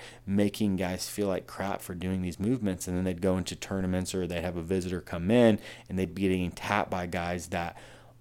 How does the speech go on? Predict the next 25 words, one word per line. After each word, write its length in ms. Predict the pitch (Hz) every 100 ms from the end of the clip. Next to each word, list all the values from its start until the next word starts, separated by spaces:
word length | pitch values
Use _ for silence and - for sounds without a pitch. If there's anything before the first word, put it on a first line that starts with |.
| -
honestly 520 | 90 110 - 117 98 - - - - -
just 180 | 101 -
had 140 | 113
a 40 |
couple 320 | 98 - 110 95
of 80 |
tricks 560 | - - 123 - - - -
that 120 | 104
were 80 | 92
maybe 240 | 101 98
blue 280 | 85 98 101
or 20 |
purple 340 | - 123 120
belts, 300 | 98 95 92
and 80 | 90
they're 80 | 95
taking 340 | - 101 95
out 240 | 95 87 82
black 300 | 92 92 -
belts 260 | 95 90
and 80 | 92
even 220 | 92 120
black 260 | 85 87 -
belts 220 | 95 90
that 240 | 95 87